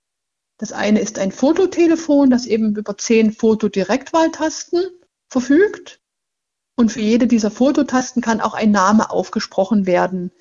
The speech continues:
der dann beim Drücken der entsprechenden Taste auch angesagt wird. Und es können auch die neuen Zifferntasten des Mobilteils als Kurzwahltaste genutzt werden.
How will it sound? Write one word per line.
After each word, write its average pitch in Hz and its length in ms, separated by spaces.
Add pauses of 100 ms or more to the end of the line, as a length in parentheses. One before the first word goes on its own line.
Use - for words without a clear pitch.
(280)
der 208 80
dann 202 140
beim 202 160 (160)
Drücken 294 340
der 233 140
entsprechenden 208 560
Taste 208 360
auch 202 120
angesagt 196 640
wird. - 460 (800)
Und 254 160
es - 160
können 226 280
auch 196 180
die 220 120
neuen 208 420
Zifferntasten 226 760
des 208 160
Mobilteils 208 760
als - 180
Kurzwahltaste 202 1080 (580)
genutzt 208 480
werden. 185 520